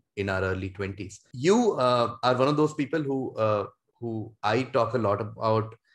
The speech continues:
uh, how we look at comedy, how we look at money, how we look at internet, how we look at making content. There are so many things that you and I will not do,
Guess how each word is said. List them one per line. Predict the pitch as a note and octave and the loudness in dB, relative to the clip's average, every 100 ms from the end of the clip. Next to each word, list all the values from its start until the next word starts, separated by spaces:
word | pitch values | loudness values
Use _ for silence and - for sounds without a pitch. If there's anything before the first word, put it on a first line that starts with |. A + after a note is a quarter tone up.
| _ _ _ | _ _ _
uh, | A2 G#2 G2 - - _ - | -4 -2 -2 -6 -14 _ -4
how | A2 A#2+ | 0 2
we | A#2+ | 2
look | A2+ A2 | 0 -2
at | G#2 - | -4 -2
comedy, | G#2 G#2 G2+ G2+ | -2 -2 -4 -6
how | F#2+ G#2 | -2 -2
we | G#2+ | -2
look | G2+ - | -4 -4
at | G2 - | -6 -2
money, | G#2 A2 G#2+ G2+ - _ | -2 0 0 -4 -12 _
how | G#2 G#2+ | 0 0
we | A2 | 0
look | G#2 - | -2 -2
at | G#2 G2 - _ _ - | -4 -4 -12 _ _ -2
internet, | A#2 B2 A2+ G#2 - - | 0 2 2 0 -2 -2
how | G#2+ | 0
we | G#2+ | 0
look | A2 G#2 G#2+ | -2 -2 -2
at | G#2 A2 _ _ _ | -4 -6 _ _ _
making | A#2 A#2 B2+ A2 | -6 -2 -2 0
content. | A2+ A#2 A2 G#2+ A2 | 2 2 0 0 2
There | C#3 | 2
are | D3 | 0
so | - D3+ | -4 -2
many | E3 F3+ F3+ | 0 0 0
things | E3+ D3 C3+ | -2 -2 -2
that | C#3 B2+ | -4 -4
you | B2+ C3 | -2 -2
and | C3 | 0
I | |
will | B2+ B2 | -2 -4
not | A#2 A2 A#2+ A2 | -2 0 -2 -2
do, | A#2 F#2 | -6 -6